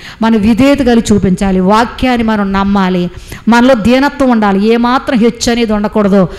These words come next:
నువ్వు నీ కులము కానీ, నీ ధనము కానీ, నీ యొక్క డబ్బు కానీ, నీ యొక్క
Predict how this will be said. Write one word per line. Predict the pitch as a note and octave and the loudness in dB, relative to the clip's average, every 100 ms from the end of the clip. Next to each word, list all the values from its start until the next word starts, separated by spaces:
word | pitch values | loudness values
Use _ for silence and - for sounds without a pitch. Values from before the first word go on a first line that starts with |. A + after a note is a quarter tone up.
| - A#3 | -10 -2
నువ్వు | B3 | 0
నీ | A#3+ A#3+ | 2 0
కులము | B3 A3+ A#3+ B3+ | -2 -2 0 0
కానీ, | C#4 C4 B3 B3 B3+ | 0 0 0 0 0
నీ | B3 | 0
ధనము | A3+ G#3+ A3 C4 | 0 0 0 0
కానీ, | B3 B3 B3 B3 | 0 -2 0 0
నీ | A#3+ | 0
యొక్క | A#3 A#3 A#3+ G3 - - | 0 0 -2 -2 -8 -6
డబ్బు | G3 A3 F#3+ B3 | 0 0 0 0
కానీ, | C4 B3+ B3+ B3 | 2 0 0 0
నీ | B3+ | 0
యొక్క | A#3+ B3 B3 A#3+ | -2 0 0 0